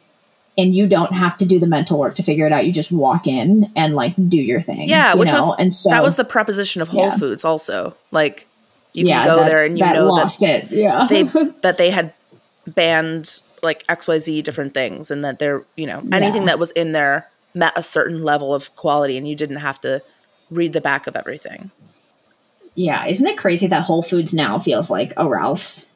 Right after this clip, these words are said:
Speaker 1: Like,
Speaker 2: Yeah.
Speaker 1: in comparison to Erewhon, it, like, really, I mean, in L A, like, when I'm in New York, it,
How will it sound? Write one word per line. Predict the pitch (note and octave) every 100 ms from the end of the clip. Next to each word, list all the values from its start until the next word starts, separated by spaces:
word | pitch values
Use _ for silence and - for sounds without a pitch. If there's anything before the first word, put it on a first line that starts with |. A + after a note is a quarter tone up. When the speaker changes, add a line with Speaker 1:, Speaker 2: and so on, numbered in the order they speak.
| -
Speaker 1:
Like, | F#3 E3+ E3+
Speaker 2:
Yeah. | A3+ A3 - G3+
Speaker 1:
in | G3
comparison | G3 F#3+ D#3 D#3+ F3 F3 F3+
to | -
Erewhon, | A#3 G#3+ G#3 G#3+ A#3 G#3+
it, | G3
like, | F3 F3+ F3
really, | F#3 F#3+ F#3+ F#3+
I |
mean, | G3 E3+ -
in | F#3+ F#3
L | - -
A, | - F#3
like, | E3 -
when | G3+ G#3+
I'm | G#3+
in | G3+
New |
York, | E3+ D3 D3 F3+
it, | E3+ - -